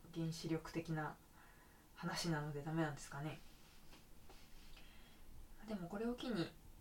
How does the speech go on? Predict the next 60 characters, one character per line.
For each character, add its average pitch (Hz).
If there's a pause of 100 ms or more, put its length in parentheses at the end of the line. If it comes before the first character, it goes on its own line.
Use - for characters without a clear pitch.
(580)
私 170
全 190
然 196
こ 196
れ 196
ま 196
で 170
YouTube 170
っ 147 (200)
て - (240)
見 170
て 160
き -
た -
こ -
と 156
な 165
か 165
っ - (300)
た 139
ん 143
で、 156 (1300)
研 165
究 165
を 156
す -
る 156
時 151
間 156
に 156
当 156
て 160
て 170
も 156
い 156
い 151
の 147
か 165
な 202
と -
か 151
思 147
っ -
て 143
ま 135
す。 - (680)
な 214
ん -
か 160
お 151
す 175
す 175
め 160
の 156
YouTuber 156 (220)
さ -
ん 143
と 165
か、 - (960)
え 196